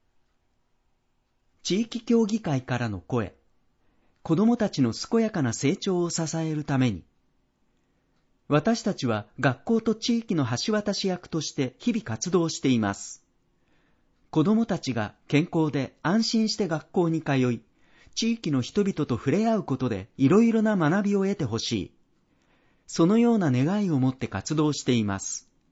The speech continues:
ボランティアに参加する人たちは、誰かの助けになりたいという思いを持っています。この思いが原動力となり、子どもたちのための活動につながっています。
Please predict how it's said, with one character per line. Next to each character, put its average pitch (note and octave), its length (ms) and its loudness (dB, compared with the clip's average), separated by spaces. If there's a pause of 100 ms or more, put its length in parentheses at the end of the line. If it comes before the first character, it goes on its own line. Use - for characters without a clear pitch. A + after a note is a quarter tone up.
(920)
ボ C#3 140 6
ラ G#3+ 120 4
ン A3 100 -2
テ F#3+ 120 -2
ィ D#3+ 80 2
ア C#3 40 2
に A#2 120 0
参 F3+ 240 -2
加 G#3+ 140 -4
す G#3+ 140 -2
る F#3+ 100 -2
人 - 180 -4
た D3 140 -6
ち - 120 -6
は、 F2+ 200 -6 (420)
誰 A3 240 2
か E3+ 140 -2
の B2+ 120 0
助 A#2+ 320 -4
け A#3 40 4
に G3 120 2
な B2+ 140 0
り G3 120 -4
た B3 140 4
い A3+ 120 0
と D#3+ 100 0
い C#3+ 140 6
う B2 100 4
思 C3 240 2
い F#3+ 100 -2
を B2 80 2
持 B2 120 2
っ C#3 60 -8
て B2 120 -6
い G2 100 -2
ま F#2 160 -6
す。 - 260 -16 (920)
こ D3 160 0
の A3 180 4
思 A3+ 200 4
い A3 80 0
が C3+ 180 0
原 C3+ 140 2
動 A3 200 4
力 D#3 220 -2
と A2+ 120 -2
な G#2+ 140 0
り、 F2+ 120 -8 (460)
子 - 120 2
ど A3 100 2
も A3+ 120 2
た G#3+ 100 0
ち D#3 140 -2
の B2 120 4
た A#2+ 140 -2
め B2+ 120 4
の C3 120 4
活 - 320 -6
動 G#3+ 180 4
に G3+ 120 2
つ F3 140 -6
な E3+ 120 2
が D#3+ 80 -2
っ D3+ 60 -4
て - 140 -2
い C3+ 100 6
ま G#2+ 160 0
す。 - 260 -8